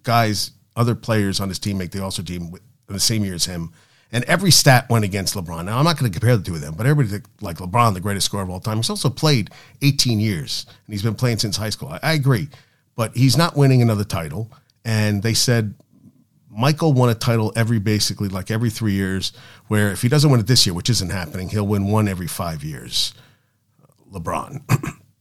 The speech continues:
And he had super teams, and they went two and two. They went to four finals, only went two. With that super team with him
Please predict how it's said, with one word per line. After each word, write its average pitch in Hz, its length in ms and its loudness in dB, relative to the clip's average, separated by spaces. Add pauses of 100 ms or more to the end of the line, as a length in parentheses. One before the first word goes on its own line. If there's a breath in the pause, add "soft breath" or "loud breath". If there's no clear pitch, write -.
(720)
And 113 280 4
he 113 80 4
had 110 160 2
super 147 240 4
teams, 95 560 0 (280 loud breath)
and 101 200 2
they 104 80 2
went 101 160 -2
two 135 160 8
and 104 100 4
two. 107 240 0 (220)
They 104 80 -4
went 107 140 2
to 107 60 0
four 123 200 2
finals, 104 280 0
only 92 140 -4
went 78 220 -6
two. 117 240 -6
With 87 140 -18
that 98 160 -6
super 127 220 2
team 101 260 0
with 90 120 -6
him 110 400 2